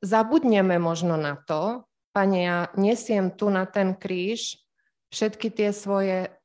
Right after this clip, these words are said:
zranenia, všetku tú svoju pohanu, všetku tú svoju bolesť, všetky tie svoje veci, ktoré mi urobili iní,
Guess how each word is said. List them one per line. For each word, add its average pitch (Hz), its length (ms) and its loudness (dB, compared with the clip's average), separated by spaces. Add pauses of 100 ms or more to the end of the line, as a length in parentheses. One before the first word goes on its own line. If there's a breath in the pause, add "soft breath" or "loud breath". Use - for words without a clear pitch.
(160)
zranenia, 175 800 -2
všetku 202 400 -10
tú 196 160 -12
svoju 196 560 -4
pohanu, 180 800 0
všetku - 480 -12
tú 202 80 -8
svoju 202 480 -2
bolesť, 180 800 0 (400 loud breath)
všetky 208 320 -6
tie 214 160 -2
svoje 208 400 -2
veci, 196 400 -2
ktoré 202 400 4
mi 190 240 0
urobili 233 640 2
iní, 214 640 4